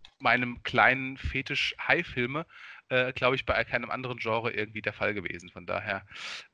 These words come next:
ähm, ja, also ich mag, ich mag Horrorfilme, ich mag auch die kreativen Herangehensweisen, ich mag auch die, die vielen Subgenres irgendwie. Also es ist tatsächlich so, dass ich da eigentlich wenig,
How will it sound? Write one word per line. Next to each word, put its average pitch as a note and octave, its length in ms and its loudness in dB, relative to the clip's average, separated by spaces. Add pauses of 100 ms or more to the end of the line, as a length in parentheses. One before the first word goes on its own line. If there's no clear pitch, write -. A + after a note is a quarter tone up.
ähm, F#2 760 -6
ja, F#2+ 260 2
also G2 200 0
ich - 140 -4
mag, - 380 4
ich - 140 -6
mag A2+ 300 2
Horrorfilme, D3+ 480 -4
ich - 140 -6
mag A#2+ 220 0
auch - 120 -6
die B2 120 -6
kreativen A#2+ 520 -4
Herangehensweisen, C3+ 920 -2
ich - 160 -6
mag A#2+ 200 2
auch - 160 -6
die, G#2+ 280 -8 (520)
die A#2+ 60 -6
vielen D#3 960 -2 (100)
Subgenres D#3+ 920 2
irgendwie. E3 600 -2
Also B2 160 0
es B2 80 -4
ist - 140 -12
tatsächlich C3 260 -2
so, C3+ 100 0
dass B2 140 2
ich - 60 -10
da - 120 4
eigentlich - 260 -2
wenig, B2+ 400 0